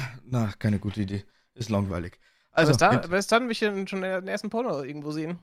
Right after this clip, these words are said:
Speaker 2: Wobei, ich will nicht sehen, aber ich will nur wissen, dass du den hochgeladen <laughs> hast. Das reicht mir.
Speaker 1: <laughs> Hast du, hast dich schon ver-, verquatscht, ey.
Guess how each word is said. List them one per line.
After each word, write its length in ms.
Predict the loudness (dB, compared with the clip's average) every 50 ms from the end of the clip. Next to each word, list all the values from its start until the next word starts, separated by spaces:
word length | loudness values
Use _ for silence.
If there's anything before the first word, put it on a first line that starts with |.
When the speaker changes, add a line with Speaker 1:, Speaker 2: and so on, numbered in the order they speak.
| _ _ -4
Speaker 2:
Wobei, 200 | 2 6 6 6
ich 120 | 6 4 2
will 100 | 0 0
nicht 100 | 0 0
sehen, 160 | -2 0 0
aber 240 | 2 4 4 4 4
ich 80 | 2
will 80 | 2 2
nur 120 | 2 2
wissen, 120 | 0 0 -2
dass 120 | -2 0
du 80 | 2 4
den 100 | 6 6
hochgeladen 460 | 6 8 8 6 8 8 6 6 6
<laughs> 40 | 6
hast. 240 | 4 4 4 4 4
Das 160 | 4 4 6
reicht 300 | 2 2 2 2 -6 -4
mir. 320 | 0 0 2 2 4 2 2 2 0 0 0
Speaker 1:
<laughs> 260 | 0 0 -2 -4 -2
Hast 380 | 0 2 4 4 4 4 2 2
du, 100 | 2 2 4
hast 260 | 4 2 0 0 0
dich 160 | 0 0 0 2
schon 180 | 0 0 0
ver-, 260 | 0 0 0 0 0
verquatscht, 580 | -4 -8 -10 -6 0 0 0 0 0 -4 -6 0
ey. 140 | 0 0